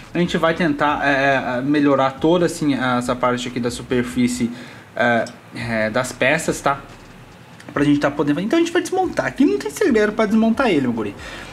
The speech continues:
Só a hora que é um óleo mais específico, né? Que a gente vai ter que comprar um óleo, é, próprio Supercharger.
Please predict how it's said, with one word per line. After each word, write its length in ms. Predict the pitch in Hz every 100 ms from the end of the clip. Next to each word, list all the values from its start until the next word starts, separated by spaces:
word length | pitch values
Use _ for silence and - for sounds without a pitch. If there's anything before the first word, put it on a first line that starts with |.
| -
Só 100 | -
a 80 | 294
hora 240 | 196 233 285
que 80 |
é 20 | 196
um 140 | 156
óleo 200 | 151 151
mais 220 | 147 139
específico, 680 | - - 226 - 247 262 208
né? 180 | 170 180
Que 100 | 170
a 40 |
gente 120 | 143
vai 100 | 135 123
ter 80 |
que 40 | 127
comprar 360 | 151 143 175
um 100 | 233
óleo, 340 | 139 135 135 120
é, 340 | 127 127 110 - -
próprio 300 | 147 135 143
Supercharger. 840 | - 175 - - - 170 214 233